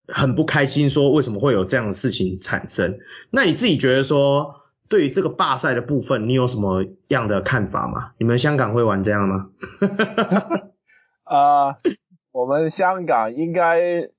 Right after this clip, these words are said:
Speaker 2: 是，应该，我，我自己的印象是没有，但，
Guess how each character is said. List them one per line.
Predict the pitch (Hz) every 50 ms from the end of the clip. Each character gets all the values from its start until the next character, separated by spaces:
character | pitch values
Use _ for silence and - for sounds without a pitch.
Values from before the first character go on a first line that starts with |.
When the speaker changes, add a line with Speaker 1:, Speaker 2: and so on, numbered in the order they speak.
| _ _ -
Speaker 2:
是， | - - - 170 175 165 151 135 127 120 113 - -
应 | - 156 156 160 160
该， | 165 160 - -
我， | 139 135 135 135
我 | 143 156 160
自 | 135 - 220 220
己 | 160 143
的 | 131 131
印 | 131 151 165 143
象 | 113 156 131 127
是 | 123 131
没 | 117 104 98
有， | 104 101 92
但， | 95 - 147 139 123